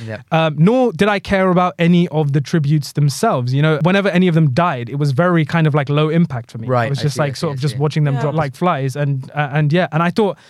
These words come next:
Speaker 2: one of the most disappointing things about the games themselves was, was, was the arena itself. I thought
Speaker 1: Mm.
Speaker 2: it was so bland.
Speaker 1: Right.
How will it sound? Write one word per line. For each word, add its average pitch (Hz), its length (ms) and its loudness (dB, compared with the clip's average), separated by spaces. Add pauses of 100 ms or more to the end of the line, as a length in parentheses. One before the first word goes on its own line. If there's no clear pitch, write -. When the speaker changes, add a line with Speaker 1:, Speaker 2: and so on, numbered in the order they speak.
(180)
Speaker 2:
one 170 120 0
of 190 80 2
the 190 60 4
most 208 120 0
disappointing 139 400 0
things 135 180 2
about 131 120 -4
the 135 60 -2
games 135 180 2
themselves 127 300 -4
was, 156 240 2
was, 139 240 0 (100)
was 160 160 2
the 160 160 4
arena 151 420 2
itself. - 540 -6
I 165 120 0
thought 196 180 -2
Speaker 1:
Mm. 180 40 0
Speaker 2:
it 180 80 0
was 156 120 -2
so 208 340 0
bland. 139 520 -2 (100)
Speaker 1:
Right. 110 160 -12